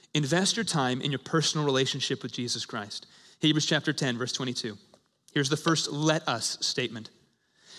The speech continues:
"Let us draw near with a true heart in full assurance of faith, with our hearts sprinkled clean from an evil conscience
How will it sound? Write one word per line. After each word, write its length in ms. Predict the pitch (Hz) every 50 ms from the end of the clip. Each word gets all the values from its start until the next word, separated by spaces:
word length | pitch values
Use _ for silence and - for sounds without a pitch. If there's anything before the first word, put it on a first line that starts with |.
| - - -
"Let 260 | - 160 175 196 220
us 220 | 247 254 - -
draw 360 | 165 156 147 156 175 175 185 208
near 400 | 208 165 131 117 117 143 175 - - - - - _ _ _ _ _ _ _ _ _ _ _ _ _ _ _ - - -
with 160 | 160 156 151
a 40 | 151
true 400 | - - - - 196 226 262 240
heart 460 | - - 147 123 123 135 - - - - - - - _
in 140 | 165 151 143
full 420 | - - - - - 214 214 240
assurance 540 | 247 226 - - - 196 180 180 175 - -
of 80 | 175 -
faith, 480 | - - 120 104 101 - - - - - - - - - - _
with 140 | - 170 156
our 100 | 156 147
hearts 320 | 139 180 190 202 196 -
sprinkled 600 | - - - - - 202 220 226 - 240 233 185 -
clean 400 | - - 175 151 143 139 139 135
from 160 | - 135 143
an 80 | 143 -
evil 260 | 160 170 175 165 170
conscience 680 | 170 - 151 135 131 117 - - 101 - - - -